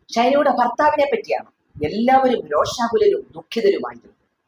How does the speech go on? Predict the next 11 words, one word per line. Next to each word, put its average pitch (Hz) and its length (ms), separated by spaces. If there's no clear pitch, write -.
ഈ 269 120
മുറ്റത്തും 302 520
പരിസരത്തും 269 640
പൊട്ടിച്ചിരിച്ച് 262 720
ഓടി 285 180
നടന്ന 185 260
കുഞ്ഞുങ്ങൾ, 202 540
അവരാണ് 262 600
കാലമറ്റ് 262 420
മുമ്പേ 220 420
കടന്നുപോയത്. 147 680